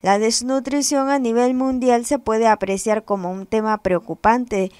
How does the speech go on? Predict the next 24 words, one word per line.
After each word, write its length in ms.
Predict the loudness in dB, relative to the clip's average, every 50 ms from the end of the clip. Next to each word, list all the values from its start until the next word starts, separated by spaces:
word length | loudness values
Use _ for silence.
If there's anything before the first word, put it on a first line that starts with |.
| -20 -20 _
Sin 280 | _ -10 -8 -6 -2 -2
embargo, 500 | -2 0 2 4 4 4 2 2 0 0
en 160 | 2 2 0
Nicaragua 640 | -4 -4 0 2 4 4 6 4 4 4 4 2 2
estos 320 | 2 0 -4 -4 -4 -4
casos 380 | 0 0 0 0 2 -2 -4 -2
se 100 | 0 0
han 180 | 0 0 0 -2
venido 360 | -2 -2 0 0 0 0 0
disminuyendo 1040 | 0 -4 -4 -4 -4 -4 -4 -2 -2 -2 0 2 2 0 0 0 2 2 2 2 2 -4 -20 -20 _ _ -2
debido 340 | 6 6 6 6 6 4 4
a 60 | 6
las 240 | 6 4 4 2 -2
políticas 600 | -2 -2 0 0 -2 -4 -6 0 2 0 0 2
sociales 760 | -2 -6 -6 -6 -4 -2 2 2 2 2 2 0 -2 -2 -2
que 100 | -2 -2
han 160 | -2 -2 0
cambiado 720 | 2 2 2 2 2 -2 2 4 6 6 6 4 2 -2 -4 -8 _ _ _ _ _ _ -8
y 100 | -6 -2
los 200 | 0 0 0 0
casos 460 | 2 6 6 6 6 2 -2 -4 -4 -2
han 200 | -2 -2 -2 -2
sido 340 | -4 -6 -6 -2 2 2 2
menor. 460 | 2 0 -2 0 2 2 2 2 2